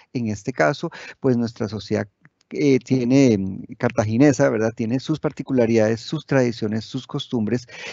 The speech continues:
eh, y sus, mm, su, su propia identidad. ¿Ok? Entonces, dentro de los elementos curriculares y qué nos puede brindar a nosotros la sociedad,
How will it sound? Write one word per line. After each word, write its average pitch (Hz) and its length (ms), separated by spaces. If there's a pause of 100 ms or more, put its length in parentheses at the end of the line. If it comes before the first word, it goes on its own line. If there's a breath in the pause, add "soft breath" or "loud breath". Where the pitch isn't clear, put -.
(140 loud breath)
eh, 120 300
y 123 160
sus, 120 920
mm, 101 540
su, - 640
su 135 180
propia 151 340
identidad. 110 580 (440 soft breath)
¿Ok? 120 180 (520 loud breath)
Entonces, 123 520
dentro 131 360
de 135 60
los 127 180
elementos 135 420
curriculares 156 720
y 143 100
qué - 240
nos 214 160
puede 156 340
brindar 107 360
a 143 60
nosotros 151 600
la 123 300
sociedad, 160 560